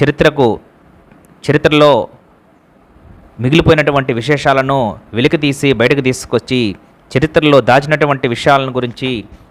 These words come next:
తెలియజెప్పినటువంటి ఈ యొక్క స్టోరీ ఒక మామూలు స్టోరీగా లేదు, ఒక చరిత్ర సృష్టించేటువంటి స్టోరీగానే ఉన్నదన్నమాట. దీంట్లో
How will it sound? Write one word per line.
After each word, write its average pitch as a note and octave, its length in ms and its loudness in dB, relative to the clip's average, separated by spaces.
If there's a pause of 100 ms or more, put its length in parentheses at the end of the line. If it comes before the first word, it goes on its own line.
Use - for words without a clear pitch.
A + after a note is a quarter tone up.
(220)
తెలియజెప్పినటువంటి C3 840 0
ఈ A#2+ 80 -2
యొక్క A2+ 240 -2
స్టోరీ B2+ 340 2 (580)
ఒక B2 100 -2 (960)
మామూలు C#3 300 2
స్టోరీగా C3 360 4 (100)
లేదు, B2+ 220 2 (500)
ఒక - 60 -6 (140)
చరిత్ర C#3 340 0 (100)
సృష్టించేటువంటి C3 800 -2 (560)
స్టోరీగానే B2 560 2
ఉన్నదన్నమాట. A#2 480 -2 (600)
దీంట్లో C3+ 340 2